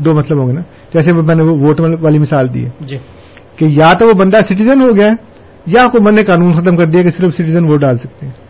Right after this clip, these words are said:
Speaker 1: حضرت عیسیٰ علیہ السلام کہتے ہیں کہ یہ تو اس امت کا اعزاز ہے کہ اس کے بعض بعض کے امام ہیں، بعض کے امیر ہیں، باہر سے کوئی نہیں آ سکتا۔ اور اگلے دن حضرت عیسیٰ نماز پڑھا رہے ہیں۔ جب حضرت عیسیٰ نماز پڑھا رہے ہیں تو ان کے پہلے قول کی روشنی میں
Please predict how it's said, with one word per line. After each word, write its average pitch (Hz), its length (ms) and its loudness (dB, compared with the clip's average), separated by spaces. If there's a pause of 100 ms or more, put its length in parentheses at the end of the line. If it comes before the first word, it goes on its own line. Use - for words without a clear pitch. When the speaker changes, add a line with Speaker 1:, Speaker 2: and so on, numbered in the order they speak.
(560)
Speaker 1:
حضرت 190 220 2
عیسیٰ 254 200 2
علیہ 247 100 2
السلام 214 280 2
کہتے 190 320 0
ہیں 170 220 2
کہ 185 240 0 (880)
یہ 170 140 0
تو 208 100 2
اس 196 120 2
امت 226 340 2
کا 233 120 2
اعزاز 143 360 2
ہے 180 40 0
کہ 202 120 -4
اس 196 140 0
کے 262 180 0
بعض 190 260 2
بعض 170 240 2
کے 185 100 0
امام 147 380 0
ہیں، 147 160 0
بعض 151 260 0
کے 165 100 -2
امیر 143 260 0
ہیں، 156 120 0 (560)
باہر 190 280 2
سے 247 160 -2
کوئی 175 200 2
نہیں 156 160 2
آ 127 40 0
سکتا۔ 123 280 -10 (920)
اور 208 140 4
اگلے 202 280 2
دن 233 200 2
حضرت 147 220 0
عیسیٰ 165 180 -2
نماز 160 260 0
پڑھا 143 240 -2
رہے 135 60 -12
ہیں۔ 120 80 -12 (920)
جب 185 180 0
حضرت 175 220 2
عیسیٰ 233 220 0
نماز 214 280 0
پڑھا 147 260 2
رہے 143 120 -2
ہیں 156 140 0
تو 214 140 0
ان 208 60 2
کے 202 100 0
پہلے 240 360 2
قول 196 240 2
کی 180 120 -2
روشنی 156 420 0
میں 143 280 -2